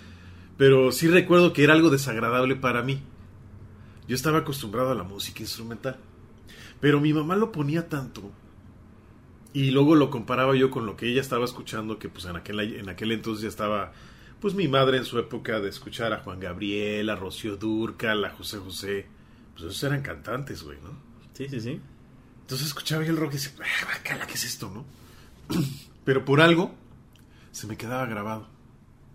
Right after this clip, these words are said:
Speaker 1: Se me quedaba grabado. Entonces,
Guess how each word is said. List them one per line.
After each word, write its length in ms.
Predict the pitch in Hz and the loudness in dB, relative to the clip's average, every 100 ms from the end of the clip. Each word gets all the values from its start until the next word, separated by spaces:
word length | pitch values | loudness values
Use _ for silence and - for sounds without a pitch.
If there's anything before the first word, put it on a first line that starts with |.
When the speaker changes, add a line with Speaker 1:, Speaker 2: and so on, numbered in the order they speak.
| - - - - - | -20 -20 -20 -20 -16
Speaker 1:
Se 120 | 110 | -12
me 120 | 120 | -8
quedaba 320 | 131 135 160 | -4 0 0
grabado. 420 | 135 127 147 139 139 - - - - - - - - - - - - - - - - - - - | 0 -2 -2 -4 -8 -18 -20 -20 -20 -20 -20 -20 -20 -20 -20 -20 -20 -20 -20 -20 -20 -20 -20 -6
Entonces, 1120 | 160 160 139 180 202 165 170 170 175 - - | -2 0 4 6 6 4 4 4 4 -4 -6